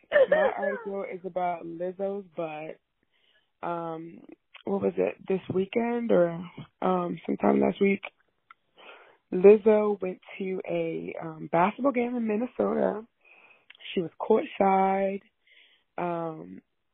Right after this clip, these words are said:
Speaker 1: and, you know, everybody who usually goes to basketball games, especially if you're courtside, which is the celebrities mostly, they come dressed
Speaker 2: Mm-hmm.
Speaker 1: to impress. Um, Lizzo did not. She had on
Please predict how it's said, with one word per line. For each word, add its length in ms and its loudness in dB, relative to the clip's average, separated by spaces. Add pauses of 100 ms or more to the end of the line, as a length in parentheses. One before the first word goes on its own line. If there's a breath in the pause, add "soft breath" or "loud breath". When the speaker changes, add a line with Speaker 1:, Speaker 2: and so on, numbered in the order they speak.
(400)
Speaker 1:
and, 180 2
you 100 0
know, 360 4 (100)
everybody 400 0
who 60 -8
usually 420 -6
goes 300 0
to 60 -6
basketball 420 -4
games, 360 -4
especially 380 0
if 100 -2
you're 120 -4
courtside, 720 0
which 140 -4
is 140 -6
the 80 -20 (100)
celebrities 540 4
mostly, 540 -8 (400 loud breath)
they 160 0
come 260 0
dressed 300 4
Speaker 2:
Mm-hmm. 100 -2
Speaker 1:
to 60 0
impress. 480 6 (840 soft breath)
Um, 400 -4 (240)
Lizzo 840 0 (320)
did 200 -8
not. 260 -12 (1080)
She 60 -6
had 160 -2
on 140 -6